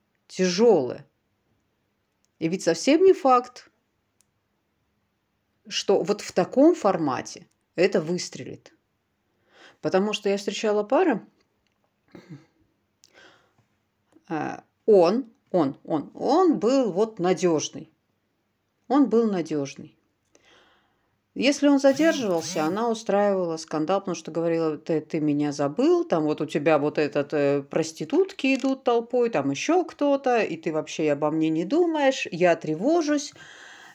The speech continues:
Сначала она ему пыталась вину менять постоянно, это были истерики, но там была очень большая, сильная любовь, и они пришли ко мне.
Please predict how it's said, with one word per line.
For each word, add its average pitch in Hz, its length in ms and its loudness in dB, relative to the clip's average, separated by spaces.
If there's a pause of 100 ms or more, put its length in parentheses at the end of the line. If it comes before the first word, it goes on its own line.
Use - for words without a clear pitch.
Сначала 190 400 0
она 175 160 0
ему 165 140 -2
пыталась 156 480 -2
вину 233 400 2
менять 277 420 4
постоянно, 208 1160 -2
это 160 180 -2
были 143 340 -2
истерики, 285 800 0
но 180 80 -6
там 226 200 -2
была 190 180 2
очень 175 260 -4
большая, 160 380 -4
сильная 151 380 -6
любовь, 214 360 -6
и 185 40 2
они 220 160 0
пришли - 320 -12
ко 214 120 -6
мне. 151 260 -6